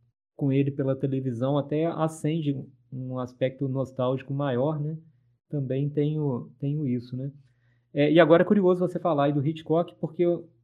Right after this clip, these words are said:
meu terceiro filme também vai ser um filme do Hitchcock, mas não o mesmo que você, embora eu ame também Janela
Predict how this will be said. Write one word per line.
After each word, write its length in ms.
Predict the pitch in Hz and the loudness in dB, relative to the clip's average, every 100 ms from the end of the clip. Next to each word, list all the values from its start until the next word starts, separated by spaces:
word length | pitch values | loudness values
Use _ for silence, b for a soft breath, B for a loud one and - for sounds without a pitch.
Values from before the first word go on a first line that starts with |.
| - | -6
meu 220 | 143 165 | 0 2
terceiro 500 | 170 143 - 190 202 | 2 0 0 -2 -2
filme 520 | - 165 214 151 135 - _ _ _ _ _ - | -2 0 2 0 -4 -10 _ _ _ _ _ -2
também 340 | 214 165 220 | 0 2 2
vai 140 | 226 | 0
ser 100 | 214 | 0
um 100 | 202 | -2
filme 220 | 185 185 180 | -2 -4 -2
do 100 | 175 | -2
Hitchcock, 540 | 180 - 160 160 156 | -4 -2 0 0 -2
mas 280 | 147 156 156 | -4 -4 -2
não 400 | 165 170 202 202 | -2 0 0 0
o 140 | 185 | 0
mesmo 420 | 196 160 180 170 | 2 4 4 2
que 80 | 165 | -2
você, 280 | 165 151 156 | 0 0 0
embora 500 | 185 151 165 170 175 - | 0 4 4 4 0 -6
eu 320 | 170 165 170 - _ - | -2 0 -2 -8 _ -2
ame 360 | 170 202 160 | 0 0 -2
também 360 | 147 143 135 143 | -2 -4 -2 0
Janela 380 | 143 131 135 | 0 0 -2